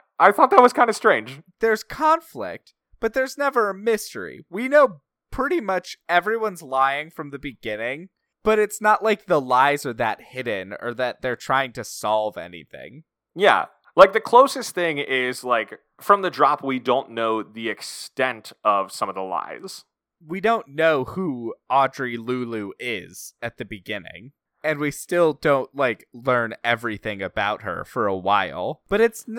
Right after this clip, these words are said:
Speaker 2: it doesn't feel like she's a mystery to be solved to me.
Speaker 1: No. One thing I do like about this movie is that until Ray comes into the picture, we have, like, no scenes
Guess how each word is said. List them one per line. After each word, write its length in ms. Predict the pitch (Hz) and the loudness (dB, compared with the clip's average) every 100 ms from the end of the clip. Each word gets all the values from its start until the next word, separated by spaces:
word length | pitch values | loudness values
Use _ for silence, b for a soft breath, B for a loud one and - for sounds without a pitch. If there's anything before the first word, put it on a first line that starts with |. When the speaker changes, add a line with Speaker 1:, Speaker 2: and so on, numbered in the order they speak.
| - | -2
Speaker 2:
it 140 | 226 | 0
doesn't 340 | - 254 240 - | 2 2 0 -4
feel 460 | - 220 208 196 _ | -4 4 4 2 _
like 280 | 156 165 156 | 2 2 2
she's 260 | - 190 175 | -10 -6 -4
a 80 | |
mystery 760 | 131 127 147 160 - 151 139 120 | -4 -4 -6 -6 -6 -6 -4 -6
to 100 | - | -8
be 140 | 117 110 | -10 -10
solved 680 | - - 117 113 82 - - | -10 -2 0 0 -4 -18 -16
to 120 | 104 | -14
me. 380 | 85 58 87 _ _ _ | -14 -16 -20 _ _ _
Speaker 1:
No. 360 | - 143 - - _ | -2 0 0 -4 _
One 140 | 190 | 6
thing 140 | 226 269 | 8 6
I 60 | |
do 160 | 220 160 | 8 8
like 200 | 135 120 | 8 6
about 160 | 123 113 | 4 0
this 160 | 110 | -2
movie 300 | 123 107 107 - | -6 -4 -6 -8
is 180 | 110 | -8
that 340 | - 101 98 - _ _ | -2 0 0 -2 _ _
until 600 | 156 170 - 254 175 135 _ | 0 2 6 6 6 -2 _
Ray 340 | 113 107 120 | -12 -4 -4
comes 180 | 120 113 | -2 -8
into 120 | 107 | -8
the 60 | 98 | -6
picture, 340 | 160 - 95 - | -6 -4 -10 -4
we 100 | 135 | -2
have, 140 | 147 156 | 0 0
like, 200 | 143 113 | -2 -4
no 300 | 113 135 160 | 0 0 0
scenes 680 | - 123 113 110 110 104 | -6 -10 -12 -14 -16 -20